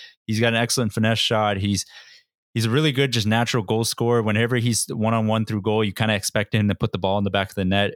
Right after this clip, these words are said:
It's unfortunate that the Euros didn't happen this summer, because if they were, Harry Kane and Rashford would have still been injured. And I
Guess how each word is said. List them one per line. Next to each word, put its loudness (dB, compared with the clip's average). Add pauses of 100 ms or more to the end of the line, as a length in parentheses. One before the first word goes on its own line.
It's 2
unfortunate 0
that 0
the 0
Euros 2
didn't 0
happen 2
this 2
summer, 2
because 0
if -2
they 0
were, 0 (380)
Harry 2
Kane 2
and 2
Rashford 0
would 0
have 0
still 0
been 0
injured. 2
And 2
I 2